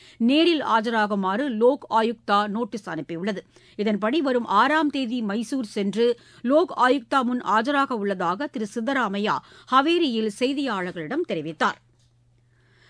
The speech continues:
நாடு முழுவதும் இதுவரை தொண்ணூற்றி எட்டு சதவீத இரண்டாயிரம் ரூபாய் நோட்டுகள் திரும்பப் பெறப்பட்டுள்ளதாக ரிசர்வ் வங்கி கூறியுள்ளது.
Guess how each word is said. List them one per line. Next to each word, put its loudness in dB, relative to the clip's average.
நாடு 8
முழுவதும் 2
இதுவரை 0
தொண்ணூற்றி 0
எட்டு -2
சதவீத -4
இரண்டாயிரம் 0
ரூபாய் -2
நோட்டுகள் -4
திரும்பப் -2
பெறப்பட்டுள்ளதாக -4
ரிசர்வ் -4
வங்கி -6
கூறியுள்ளது. -6